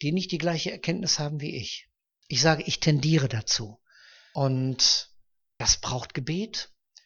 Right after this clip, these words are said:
Das braucht immer wieder sich werfen auf Gott. Herr, nein, vergib mir. Ich möchte nicht verachten. Ähm, ich möchte nicht die Frauen, die vor meinem Geschäft herlaufen mit ihren langen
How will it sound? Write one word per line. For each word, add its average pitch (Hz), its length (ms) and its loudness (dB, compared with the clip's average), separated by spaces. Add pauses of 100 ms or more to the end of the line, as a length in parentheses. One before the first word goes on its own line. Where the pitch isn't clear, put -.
Das 127 160 -4
braucht 127 300 -8
immer 180 280 0
wieder 160 400 2 (280)
sich - 400 -2
werfen 160 380 -6
auf - 220 -12
Gott. - 380 -8 (200)
Herr, 151 400 -6
nein, 139 500 -2 (480)
vergib 135 580 -2
mir. 98 220 -8 (340)
Ich - 220 0
möchte 160 420 6
nicht 156 200 -4
verachten. - 640 -8 (920)
Ähm, 123 500 -6
ich - 180 0
möchte 185 360 8
nicht 170 260 4
die 165 320 2 (200)
Frauen, 165 460 6
die 160 80 4
vor 160 180 2
meinem 156 240 4
Geschäft 151 440 2
herlaufen 151 460 4
mit 160 160 2
ihren 139 220 4
langen 156 500 8